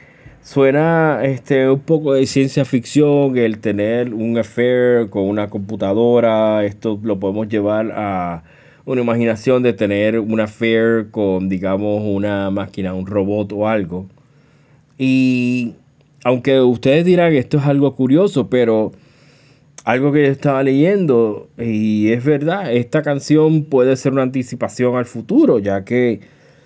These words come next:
eh, lamentablemente muchas personas han sido adictas a la pornografía, al cyberporn,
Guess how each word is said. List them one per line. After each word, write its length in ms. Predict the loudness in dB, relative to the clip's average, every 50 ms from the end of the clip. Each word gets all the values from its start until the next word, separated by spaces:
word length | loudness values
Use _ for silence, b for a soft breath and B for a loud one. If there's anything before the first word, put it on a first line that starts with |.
| b b b -8
eh, 180 | -6 -4 0 0
lamentablemente 840 | 0 0 0 0 0 0 0 0 2 2 2 0 0 0 0 -2
muchas 440 | 0 0 2 2 2 2 0 -2 -2
personas 640 | 0 -2 -2 -2 0 0 2 2 4 4 2 2 2
han 160 | 0 0 -2
sido 500 | -2 -2 0 0 2 2 2 2 2 2
adictas 600 | 2 2 0 0 -2 -4 -4 -4 -4 -4 -4 -6
a 380 | -6 -4 -4 -4 -4 -4 -4 -2
la 160 | -4 -4 -4
pornografía, 840 | -6 -10 -10 -8 -6 -6 -6 -6 -8 -4 0 0 2 4 4 4 4
al 180 | 2 0 -2 -2
cyberporn, 1000 | -2 0 0 0 0 -2 -4 -6 0 2 4 6 6 6 4 4 2 0 0 -2